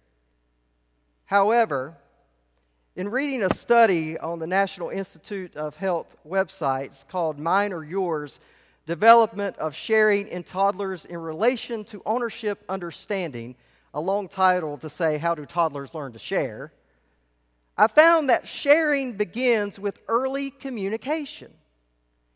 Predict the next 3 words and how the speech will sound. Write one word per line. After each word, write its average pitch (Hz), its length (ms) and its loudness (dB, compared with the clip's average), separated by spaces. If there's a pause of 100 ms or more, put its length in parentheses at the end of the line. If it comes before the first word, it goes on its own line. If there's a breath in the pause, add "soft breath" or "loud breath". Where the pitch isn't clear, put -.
(240)
and 214 300 2 (100)
active 247 600 2
participation 208 1040 -6